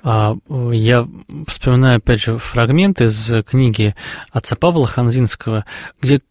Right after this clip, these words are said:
как бы о том же, но с другой стороны показано, как даже в самых, казалось бы, таких, ну, если угодно, вещах официозных, связанных с тем, что митрополит московский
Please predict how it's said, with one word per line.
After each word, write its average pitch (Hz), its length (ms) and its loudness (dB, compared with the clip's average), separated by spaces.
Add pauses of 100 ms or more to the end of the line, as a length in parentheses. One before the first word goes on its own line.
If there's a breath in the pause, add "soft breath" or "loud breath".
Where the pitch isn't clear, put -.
(140)
как 131 160 -2
бы 135 100 2
о 131 60 2
том 185 240 6
же, 127 100 4
но 120 100 6
с 113 60 2
другой 135 280 2
стороны 151 420 0
показано, 143 540 2
как 120 180 -2
даже 123 240 2
в - 80 -4
самых, 147 500 0 (460 loud breath)
казалось 131 480 2
бы, 117 120 -4
таких, - 580 0 (1000 loud breath)
ну, 131 60 2
если 127 240 2
угодно, 123 560 4
вещах 127 500 0
официозных, 120 840 2
связанных 104 500 0
с - 60 -14
тем, 113 180 -2
что - 180 -6
митрополит 107 600 -2
московский 104 800 -2